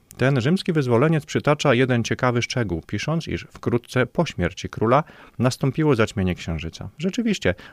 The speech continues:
astronomia jest w stanie potwierdzić te informacje, odnotowując takowe dwunastego marca czwartego roku przed naszą erą. Rzeczą oczywistą jest, że jeśli Jezus miał się urodzić za czasów Heroda, jak pisze święty Mateusz,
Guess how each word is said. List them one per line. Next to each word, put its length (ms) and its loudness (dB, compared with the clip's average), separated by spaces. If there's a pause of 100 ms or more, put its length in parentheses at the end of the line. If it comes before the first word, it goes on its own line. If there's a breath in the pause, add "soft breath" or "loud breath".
(100)
astronomia 640 2
jest 220 2
w 60 -16
stanie 300 0
potwierdzić 560 -2
te 100 -2
informacje, 580 -2
odnotowując 640 0
takowe 380 0
dwunastego 520 -2
marca 340 2
czwartego 500 -4
roku 220 -2
przed 280 -2
naszą 400 -2
erą. 180 -10 (760 loud breath)
Rzeczą 280 4
oczywistą 460 0
jest, 280 -4
że 240 2
jeśli 300 0
Jezus 340 2
miał 200 4
się 140 0
urodzić 420 2
za 120 0
czasów 300 -6
Heroda, 380 2
jak 160 0
pisze 220 -6
święty 260 -4
Mateusz, 420 2